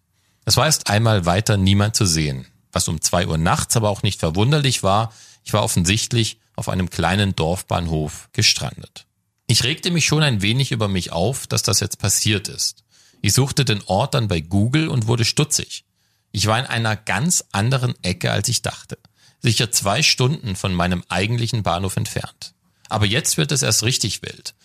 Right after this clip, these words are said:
Als ich mir dann eine Verbindung von diesem Bahnhof zu meinem eigentlichen Ziel suchte,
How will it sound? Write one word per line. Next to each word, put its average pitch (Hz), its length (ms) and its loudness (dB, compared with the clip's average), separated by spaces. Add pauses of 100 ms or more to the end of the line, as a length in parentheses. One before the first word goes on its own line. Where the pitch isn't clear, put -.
(220)
Als 120 220 0
ich - 80 0
mir 139 120 4
dann 117 180 -2
eine 101 180 0
Verbindung 135 680 0
von 170 300 0
diesem 117 280 2
Bahnhof 92 460 0
zu - 120 -4
meinem 80 280 -2 (120)
eigentlichen 110 600 -2
Ziel 143 260 0
suchte, 110 480 -2